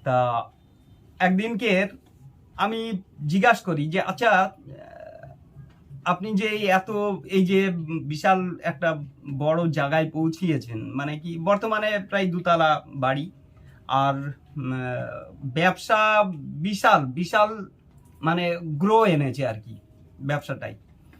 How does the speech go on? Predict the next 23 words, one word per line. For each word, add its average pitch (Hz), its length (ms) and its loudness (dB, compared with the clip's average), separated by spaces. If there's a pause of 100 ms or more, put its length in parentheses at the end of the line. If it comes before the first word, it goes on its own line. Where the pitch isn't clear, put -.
(360)
তা 156 100 0
মুদিখানার 185 600 2
দোকান, 170 460 2 (880)
তা 160 120 4
আমাদের 196 360 4
এই 208 140 2
গোপালনগরে 208 920 2
ধরেন 208 340 2
মেন 196 300 4
মার্কেট, 135 580 -2 (440)
তা 131 340 -2 (100)
ওনার 175 300 0
দোকানটা 190 440 2
আছে 202 220 0
টালিখোলায়। 170 640 -2 (680)
টালিখোলায় 202 880 2
দোকান 170 380 -2
থাকলে 196 340 -4
কি 196 140 -2
হবে, 156 300 0
মু-, 180 420 -2
এই 165 160 2
গোপালনগরের 220 920 2